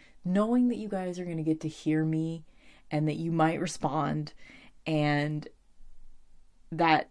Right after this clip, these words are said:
you at least care enough to listen to this bullshit is just like, it gives me life. And, like, I'm just sitting in a closet in my house with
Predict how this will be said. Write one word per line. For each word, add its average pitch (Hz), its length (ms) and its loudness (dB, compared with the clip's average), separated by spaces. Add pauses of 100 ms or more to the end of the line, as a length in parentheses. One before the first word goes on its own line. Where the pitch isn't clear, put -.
you 175 680 0
at 170 180 0
least 180 340 -2
care 165 380 0
enough 165 420 0
to - 100 -2
listen 175 560 2
to 269 120 4
this 262 240 -2 (140)
bullshit 285 800 4 (160)
is 196 300 2
just 185 280 -8
like, 156 320 -2 (840)
it 165 200 2
gives 165 260 0
me 185 240 -2
life. - 580 -4 (260)
And, 156 200 0
like, 147 320 -2
I'm 160 100 0
just 170 200 -6 (140)
sitting 285 220 4
in 285 80 4
a 262 60 0
closet 202 480 0
in 190 80 2
my 170 140 -2
house 156 360 -2
with 156 200 -2